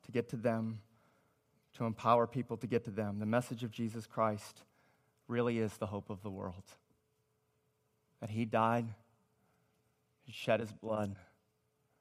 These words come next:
so that the wrath that is on me because of my sin would be removed from me, so that I could have an eternity with God, knowing him,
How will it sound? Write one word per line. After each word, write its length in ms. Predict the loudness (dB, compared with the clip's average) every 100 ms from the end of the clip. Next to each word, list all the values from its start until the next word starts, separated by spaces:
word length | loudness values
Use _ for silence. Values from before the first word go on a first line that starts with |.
| _ _ _ _ _ _ _
so 180 | -6 -6
that 180 | -6 -8
the 80 |
wrath 500 | -4 2 6 6 4 -2
that 120 | -6
is 120 | -4
on 260 | -2 0 0
me 220 | 0 -2
because 360 | -4 -6 -6 -6
of 100 | -4
my 180 | -4 -4
sin 320 | -6 -6 -4
would 120 | -4
be 120 | -4
removed 420 | -4 -2 -2 -2
from 280 | -4 -6 -6
me, 240 | -6 -14 -18 _ _ _ _ _ _ _ _ _ _ _
so 80 | -8
that 120 | 0
I 80 | 0
could 140 | 0 -2
have 220 | -2 -2
an 60 |
eternity 460 | -4 -6 -6 -4 -6
with 180 | -8 -8
God, 320 | -8 -8 -10 -16 _ _ _ _ _ -6
knowing 320 | -2 0 -2
him, 340 | -2 -4 -6